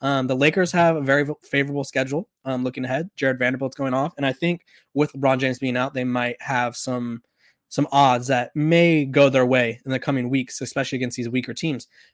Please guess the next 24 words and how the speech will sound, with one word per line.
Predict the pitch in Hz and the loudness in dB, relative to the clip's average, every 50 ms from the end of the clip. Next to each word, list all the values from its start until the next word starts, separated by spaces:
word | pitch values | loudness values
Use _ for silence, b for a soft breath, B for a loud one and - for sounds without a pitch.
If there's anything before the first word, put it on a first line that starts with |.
| b - | b 0
Okay, | 143 147 - 214 156 - - _ _ _ _ - _ - | 0 2 2 2 0 0 -4 _ _ _ _ -20 _ -12
so | - - - 180 147 117 104 - _ _ _ _ _ _ _ _ _ _ _ - - _ _ _ _ _ - - - | -8 -2 0 0 0 0 -4 -12 _ _ _ _ _ _ _ _ _ _ _ -20 -20 _ _ _ _ _ -16 -4 0
FanDuel, | 202 214 233 220 139 113 104 127 143 _ _ _ _ | 0 2 2 2 0 -2 -6 -8 -12 _ _ _ _
they | 139 135 | -2 2
even | 139 156 160 170 160 156 | 4 6 6 6 6 4
do | 151 151 | 2 0
this | 143 - | 0 -2
cool | - - 151 | 0 0 0
thing | 147 156 151 | 2 2 0
where | 135 123 | 2 0
they | 123 120 | 0 0
let | 120 139 147 - | 2 0 0 0
you | 170 - | -2 -2
combine | - 151 139 131 131 143 156 185 | -2 -2 0 2 4 4 4 4
your | 180 143 117 | 2 0 0
bets | 113 107 110 - - | -2 -4 -4 -6 -6
for | - 139 | -6 -4
a | 131 | -2
bigger | 123 139 147 156 151 | -2 0 0 0 0
chance | - - 143 123 117 120 135 - B B B B B B | -2 -2 -4 -4 -4 -4 -8 -12 B B B B B B
at | 131 139 | -2 0
a | |
bigger | 131 143 151 160 160 | 2 2 2 0 0
payout | - 170 139 120 113 107 120 | -2 0 0 0 0 -2 -4